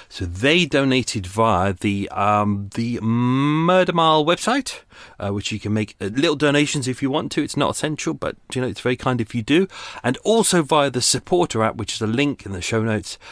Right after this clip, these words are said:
uh, Kat and Terry. Uh, I apologise to anyone if you do donate through there. They, they don't let us know when there's a donation, so, and I,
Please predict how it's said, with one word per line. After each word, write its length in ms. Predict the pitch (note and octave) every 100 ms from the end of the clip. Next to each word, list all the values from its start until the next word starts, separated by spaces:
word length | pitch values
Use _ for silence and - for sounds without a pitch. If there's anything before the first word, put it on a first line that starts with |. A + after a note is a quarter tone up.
| - -
uh, 120 | G2+ -
Kat 400 | - F3 - -
and 180 | A2+ A2+
Terry. 500 | - B2+ F#2+ E2+ F#2+ - - - - -
Uh, 140 | A2 D2+
I 120 | G#2
apologise 560 | A2 - E3 D3+ D#3 -
to 120 | -
anyone 340 | C3+ A#2+ A#2
if 120 | A2
you 80 | G#2+
do 240 | G2 C#3+ B2+
donate 380 | G#2 G2 G2
through 160 | - G2+
there. 240 | G2+ G#2+ - - -
They, 180 | C3+ B2+
they 300 | G#2+ C#3+ D#3+
don't 280 | E3 E3 C#3+
let 180 | B2
us 140 | C3 C#3+
know 240 | C#3+ C#3
when 200 | G#2+ G2+
there's 180 | G2+ F#2+
a 80 | F#2+
donation, 640 | G#2 G#2 A2+ A#2+ - F#2
so, 180 | - A2+
and 140 | A2+
I, 80 | A2